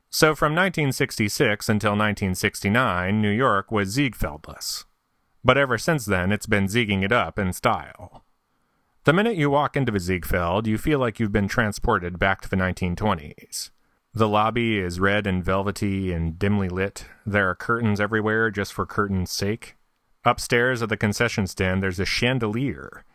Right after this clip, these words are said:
Yeah, they're just selling regular junior mints and gigantic sodas, until March twenty thirteen anyway, Bloomberg! But everything is classier with a chandelier.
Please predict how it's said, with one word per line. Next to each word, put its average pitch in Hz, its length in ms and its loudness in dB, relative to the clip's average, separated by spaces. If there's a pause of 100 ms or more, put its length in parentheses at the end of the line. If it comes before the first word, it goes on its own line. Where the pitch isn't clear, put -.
(360)
Yeah, 160 300 4
they're 170 180 -2
just 165 200 2
selling 127 340 4
regular 107 420 2
junior 95 360 2
mints 107 320 0
and 95 140 2
gigantic 87 500 0
sodas, 87 640 -2 (140)
until 90 320 -2
March 85 280 -2
twenty 90 220 -2
thirteen 98 460 -2
anyway, 80 380 -2
Bloomberg! 131 880 2 (560)
But 143 120 6
everything 175 340 2
is 147 160 0
classier 87 640 -2
with 82 140 -2
a 82 40 -2
chandelier. 101 880 -2